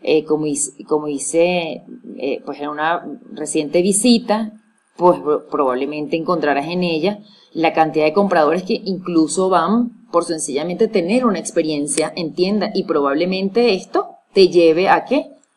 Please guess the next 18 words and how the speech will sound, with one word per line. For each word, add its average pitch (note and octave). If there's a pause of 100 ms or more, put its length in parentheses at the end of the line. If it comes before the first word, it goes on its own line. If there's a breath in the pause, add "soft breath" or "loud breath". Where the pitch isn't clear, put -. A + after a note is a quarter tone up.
(120)
a G#3
que G3+
quieras D3+
hacer F#3 (500)
más D3
compra C#3+ (400)
de F3 (180)
los D3
mismos -
productos, - (260)
¿correcto? A3+ (460 loud breath)
Entonces, F#3+ (1500 soft breath)
podrí-, A3+
pudiésemos A#3
decir A#3 (1000)
que F#3+
esta G3+
experiencia G3